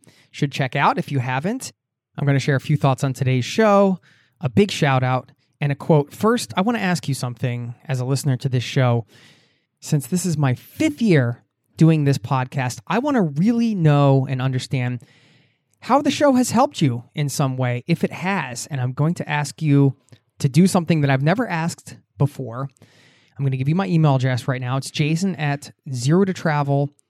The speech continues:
dot com. Jason at zero to travel dot com. If you haven't gotten in touch yet, here's what you can do. I am building a new website and resource page all about this podcast because, as you know, my mission is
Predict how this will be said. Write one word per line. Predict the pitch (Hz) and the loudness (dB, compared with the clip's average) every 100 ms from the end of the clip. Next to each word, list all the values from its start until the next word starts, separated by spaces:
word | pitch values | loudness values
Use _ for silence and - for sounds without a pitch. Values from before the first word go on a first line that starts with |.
| _ - | _ -6
dot | 131 127 | -4 -4
com. | - 127 120 123 | -8 -10 -10 -12
Jason | - 147 147 170 | -8 -6 -4 -4
at | 135 | -4
zero | 131 135 | -2 0
to | 160 | 0
travel | - 160 156 | 0 -2 0
dot | 170 165 | -2 -4
com. | - 143 123 123 - _ _ _ - | -6 -6 -6 -10 -16 _ _ _ -10
If | 139 | -2
you | 139 | 0
haven't | 160 220 | 0 0
gotten | 220 214 | 0 0
in | 220 | -2
touch | - 160 - | 0 -2 0
yet, | 139 123 135 - _ _ _ _ _ | -2 -2 -6 -14 _ _ _ _ _
here's | 156 160 | 0 0
what | 170 | 0
you | 175 165 | 0 0
can | 170 | 2
do. | 135 127 | 2 0
I | 123 135 139 | -2 -4 -2
am | 135 127 123 | -2 -4 -2
building | 143 170 208 | 0 0 0
a | |
new | 220 220 | 0 2
website | 160 - 160 156 | 0 0 -2 -2
and | 165 | -2
resource | 147 135 127 - | -2 -2 -6 -8
page | 135 117 117 - | -8 -8 -8 -6
all | 143 | -2
about | 147 147 | 0 0
this | 147 | -4
podcast | - 135 123 139 123 - - | -6 -6 -6 -6 -6 -8 -10
because, | 131 127 120 | -8 -6 -4
as | 131 127 | -4 2
you | 196 | 2
know, | 240 226 | 4 2
my | 156 | 2
mission | 143 151 - 165 165 - - _ _ _ | 4 2 2 2 0 -6 -20 _ _ _
is | 180 233 160 143 - | 4 6 6 2 -6